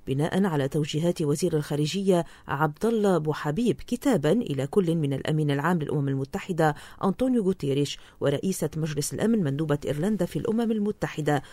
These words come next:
حول الأنباء عن منح إسرائيل عقود لتقديم خدمات تقييم تنقيب آبار غاز ونفط في البحر لشركة هاليكبرتون فيما يسمى حقل كاريش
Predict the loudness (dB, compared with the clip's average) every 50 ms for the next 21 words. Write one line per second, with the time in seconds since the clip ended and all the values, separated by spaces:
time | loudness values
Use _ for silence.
0 | -20 -18 -10 0 4 6 6 6 6 6 2 0 0 2 2 2 2 2 2 0
1 | 0 -2 -2 -2 -2 -4 -4 -4 -4 -4 -4 -4 -2 -2 0 0 2 2 2 2
2 | 0 -2 -2 -2 -2 -2 -2 -2 -6 -16 -20 -20 -20 -8 0 0 2 2 2 0
3 | 0 0 2 4 4 4 2 0 -4 -2 0 2 2 2 2 0 -4 -6 -6 -8
4 | -4 0 2 4 4 2 2 0 -2 -4 -4 -2 -4 -4 -4 -2 -2 -2 -2 0
5 | 0 0 0 -2 0 0 2 2 2 0 0 -2 0 0 2 0 0 -4 -8 -8
6 | -8 -18 -20 -20 -20 -20 _ -2 0 0 0 2 0 0 0 0 -2 -2 -2 -2
7 | -4 -4 -2 -2 0 -2 0 2 2 2 2 0 -12 -20 -20 -20 -20 -20 -4 -2
8 | 0 2 4 2 2 0 _ -2 -2 -2 -2 -2 -2 -2 -2 -6 -12 -18 -20 -20
9 | -20 -16 -4 -2 0 0 0 -2 -4 -6 -6 -2 0 2 2 4 4 2 2 0
10 | -2 -2 -2 -4 -2 0 0 2 2 4 4 4 4 2 -2